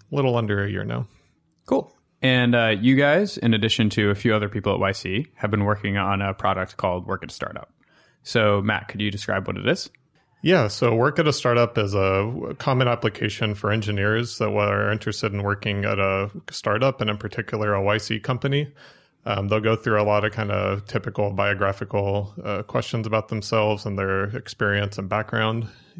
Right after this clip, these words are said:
Speaker 1: and then they're able to kind of choose their preferences for what sort of company and, uh, role they're looking for.
Speaker 2: Mm-hmm.
Speaker 1: And we make all this information available to the founder of,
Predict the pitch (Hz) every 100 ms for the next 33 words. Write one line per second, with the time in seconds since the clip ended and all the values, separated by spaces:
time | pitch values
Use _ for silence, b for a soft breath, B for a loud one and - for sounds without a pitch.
0 | - 120 104 110 101 101 101 - - _
1 | 117 107 107 101 104 95 - 107 101 120
2 | 107 110 98 120 - 110 120 107 110 104
3 | 107 - 104 98 - 101 113 104 104 101
4 | 107 104 104 - 117 107 104 104 98 104
5 | - 123 - 131 135 - 123 123 B B
6 | _ 117 113 120 113 110 110 113 104 104
7 | 101 101 107 98 101 104 101 101 101 -
8 | 104 101 107 - 107 104 104 - 127 104
9 | 98